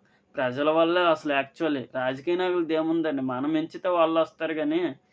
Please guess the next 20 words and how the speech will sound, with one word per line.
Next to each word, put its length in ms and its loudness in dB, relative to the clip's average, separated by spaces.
మా, 200 -2
ఎక్కడి 220 -6
నుంచో 280 0
పుట్టరు 400 -6
కదండి. 520 -2
మనం 400 -4
కోరి 360 0
ఓట్లు 380 -2
వేస్తేనే 360 -4
వాళ్ళు 360 0
వస్తారు. 440 -10
Actually 320 -2
ప్రజలదే 580 -2
తప్పండి. 680 -4
రిజర్వేషన్లు 760 0
ఇవ్వమండం, 680 0
పేదవాళ్ళకి 540 0
డబ్బు 280 -4
పంచమండం, 880 -2
పేద, 160 4